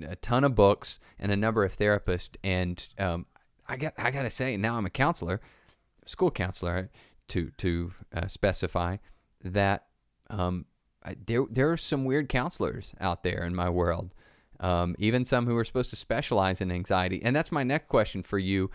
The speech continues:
And is the, the Lyme disease period, is that the highest, uh, anxiety period you had in your life?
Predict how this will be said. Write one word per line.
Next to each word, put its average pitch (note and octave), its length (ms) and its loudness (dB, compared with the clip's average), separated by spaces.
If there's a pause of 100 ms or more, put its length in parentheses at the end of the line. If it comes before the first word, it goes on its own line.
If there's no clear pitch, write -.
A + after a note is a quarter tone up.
(400)
And A#2 200 0 (680)
is B2+ 240 4
the, A#2 280 2
the G#2+ 200 2
Lyme B2 300 2
disease A#2+ 380 -2
period, G#2 500 4
is F#2 200 -2
that G#2+ 200 -2
the G#2 100 2
highest, G2+ 840 -2 (640)
uh, E2+ 260 -4
anxiety G2 640 0
period F#2 480 2
you F#2 120 -2
had G2 460 0
in G2+ 120 -4
your G2 140 -2
life? G2+ 380 -6